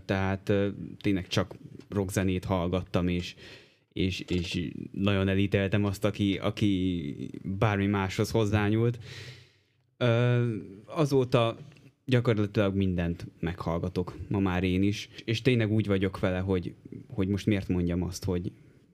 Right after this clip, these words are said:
hogy az nem zene, vagy nem jó zene, amikor, amikor milliók hallgatják. Ha maga a zene az, az, az lehet is jó egyébként, amivel nekem kifejezetten problémám van a,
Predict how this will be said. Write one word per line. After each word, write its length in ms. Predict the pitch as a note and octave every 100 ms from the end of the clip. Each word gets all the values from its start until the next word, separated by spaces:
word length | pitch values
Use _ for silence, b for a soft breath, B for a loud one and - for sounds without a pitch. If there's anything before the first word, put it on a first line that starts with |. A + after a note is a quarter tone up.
| _
hogy 160 | F#2 -
az 180 | G2+ G#2
nem 220 | G#2+ G2+
zene, 300 | F#2 F#2 F2+
vagy 180 | G2 G2+
nem 180 | A2 G#2
jó 280 | G2+ G2+
zene, 280 | F2+ F#2+ F#2+
amikor, 420 | F#2+ F#2+ F#2+ F#2+ -
amikor 400 | G2+ G2 G#2 G2+
milliók 440 | G#2 F#2+ F2 F2
hallgatják. 720 | - F#2 G2 G2 A2+ G#2+ A2 B B B B B _ _ - -
Ha 120 | A#2+
maga 540 | B2 B2+ C3+ C3+ B2+
a 60 | A2+
zene 340 | G#2+ A2+ G2+
az, 160 | F#2+ G2
az, 220 | - F#2
az 180 | F2 G2+
lehet 280 | G#2 F#2+ F#2
is 140 | F#2+
jó 120 | G#2+
egyébként, 520 | G2+ G2 G2+ - G#2+ G#2+
amivel 520 | C3 B2+ B2 A2 G#2+
nekem 600 | G#2 G#2+ G2 G2 F#2 -
kifejezetten 760 | A2 A2+ A2 G2+ G2+ G#2 G2 G2
problémám 640 | - A#2+ A2 G2 F#2 E2+ F2
van 220 | F#2 F#2
a, 500 | F#2+ F2+ F2 F2 -